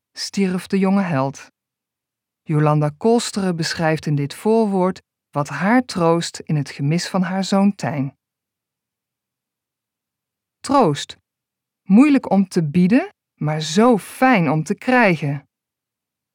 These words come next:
Tijdens de ziekte van onze zoon Tijn, dat fantastische nagellakkende mannetje,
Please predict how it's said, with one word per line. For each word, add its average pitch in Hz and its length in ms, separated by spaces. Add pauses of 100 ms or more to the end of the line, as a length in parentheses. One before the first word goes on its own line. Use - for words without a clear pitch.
Tijdens 233 400
de 202 120
ziekte 254 340
van 170 120
onze 160 280
zoon 143 340
Tijn, 185 420 (160)
dat - 240
fantastische 175 880
nagellakkende 170 840
mannetje, 196 680